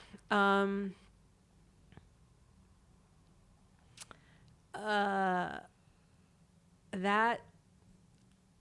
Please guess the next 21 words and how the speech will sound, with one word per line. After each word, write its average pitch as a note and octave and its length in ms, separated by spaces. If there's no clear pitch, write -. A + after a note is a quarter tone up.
that G3 760
moment G3 680
of F3+ 200
engagement F3 1000
with E3+ 300
a D#3+ 440
story - 2250
or F3+ 180
a D3 400
piece B3 300
of G#3+ 160
art G#3 480
or F#3 220
a F3 140
something F3 720
that F#3+ 180
is F#3 160
both F#3+ 420
personal F#3 600
and D#3+ 180
shared. - 480